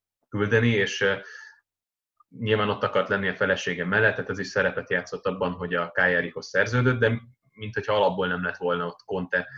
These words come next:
tervei között, Perisic dettó, most pedig úgy tűnik, hogy mind a két játékossal számol, és ugye, amit a felvezetőben említettél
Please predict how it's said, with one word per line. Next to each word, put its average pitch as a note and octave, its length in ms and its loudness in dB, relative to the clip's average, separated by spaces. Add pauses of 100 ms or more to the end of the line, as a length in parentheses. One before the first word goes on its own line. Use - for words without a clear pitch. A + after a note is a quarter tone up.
(320)
tervei F#2 400 4
között, A#2+ 400 2
Perisic F#2+ 440 2
dettó, C3+ 520 2 (180)
most C3 280 4
pedig C3+ 260 4
úgy F2+ 160 -4
tűnik, G2+ 300 -4
hogy G2+ 180 2
mind G2+ 180 -2
a G#2+ 80 0
két F#2+ 260 -4
játékossal F2+ 720 -4
számol, A#2 640 4 (200)
és - 160 -8
ugye, A#2+ 140 6
amit A#2+ 180 6
a B2 60 6
felvezetőben G#2 920 4
említettél G#2+ 840 0